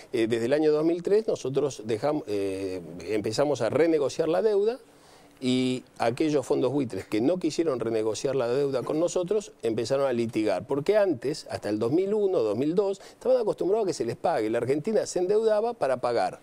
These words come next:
se endeudaba para pagar, hasta que explotó. Y, por supuesto, el principal, la principal víctima fue el pueblo argentino. Los fondos buitres siguieron insistiendo, empezaron con los juicios. Y nosotros tuvimos embargado el Tango cero uno, la Casa de San Martín. O sea, la Casa de San Martín en Granburg.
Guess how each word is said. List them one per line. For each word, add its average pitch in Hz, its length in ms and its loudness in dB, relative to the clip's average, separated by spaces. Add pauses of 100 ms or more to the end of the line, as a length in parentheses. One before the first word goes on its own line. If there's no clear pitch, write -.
(260)
se - 120 -4
endeudaba 180 500 4
para 135 240 0
pagar, 117 360 0
hasta 104 240 0
que 262 80 -2
explotó. 151 500 2 (200)
Y, - 140 -12
por - 160 -4
supuesto, 127 320 2
el 82 80 -8
principal, 104 800 -2
la 101 80 -4
principal 113 380 0
víctima 170 320 0
fue 95 140 -6
el 98 40 -12
pueblo 98 220 -2
argentino. 107 640 -2 (380)
Los 95 120 -8
fondos 123 260 2
buitres 156 360 0
siguieron 107 440 0
insistiendo, 139 540 -2
empezaron 117 340 0
con 104 140 0
los 104 100 -2
juicios. 80 500 -6 (320)
Y - 60 0
nosotros 233 300 4
tuvimos 175 320 0
embargado 127 420 2
el 113 120 -2
Tango 151 220 0
cero 147 220 -2
uno, 208 480 -2
la 185 160 0
Casa 277 280 -2
de 175 100 0
San 160 180 -2
Martín. 190 540 -2 (560)
O 143 100 -2
sea, 175 240 0
la 180 160 -2
Casa 269 180 0
de 220 60 0
San 170 140 0
Martín 190 260 0
en 196 180 4
Granburg. 165 520 0